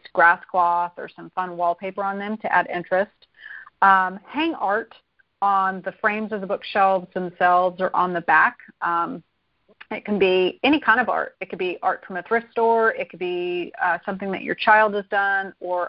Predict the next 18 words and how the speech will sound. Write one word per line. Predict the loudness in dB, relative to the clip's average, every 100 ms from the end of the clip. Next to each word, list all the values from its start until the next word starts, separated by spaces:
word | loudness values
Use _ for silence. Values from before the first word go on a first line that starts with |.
| -6
a |
really | -6 0 2 2 0
rad | -2 0 0 -2 -6
piece | -12 -12 -10
of | -10 -8 -10
expensive | -10 -14 _ -4 -4 -2 -2 0
art, | 2 0 -4 -18 -18 -18 -10 0
uh, | 2 2
whatever | 4 4 2
fits | 0 -4 -2
your | -2
fancy. | -2 -4 -2 0 0 -6 _ -20 _ 2
Um, | 4 6 2 -2
decorate | -2 0 2 0 -2
with | -2
items | -2 -2 -8 -10
from | -10
vacations. | -8 -8 -6 -6 -4 -6